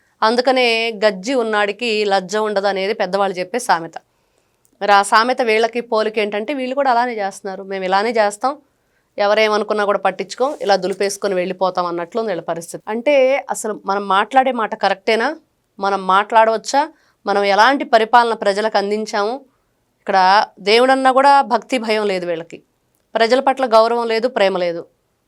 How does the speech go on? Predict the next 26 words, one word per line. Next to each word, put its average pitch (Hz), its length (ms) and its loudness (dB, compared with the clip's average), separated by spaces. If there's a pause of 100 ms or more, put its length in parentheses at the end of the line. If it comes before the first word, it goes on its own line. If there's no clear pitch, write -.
(220)
ఇంకా 269 160 -2
వీళ్ళు 254 400 2
ఏ 233 240 4
విధంగా 277 640 4
రాజకీయాలు 247 500 2
చేశారంటే, 233 500 -2
రెండు 220 180 -2
వేల 233 160 0
పంతొమ్మిది 220 420 -2
నుంచి 220 180 -6
ఇరవై 208 180 -4
నాలుగు 208 260 -2
వరకు 208 220 -2
చూసాం. 180 360 -10 (640)
మరి 214 140 -2
ఇట్లాంటి 202 340 -4
వ్యక్తులు 202 340 -2
ఇట్లాంటి 226 320 -2
ప్రగల్భాలు 240 640 2
పలుకటం 226 460 2
అంటే, 208 420 -2 (1080)
ఒక 220 100 -6
వైఎస్ఆర్సీపీ 247 640 0
పార్టీలోనే 247 560 4
చూసాం 208 320 -6
ఇవన్నీ. 180 380 -8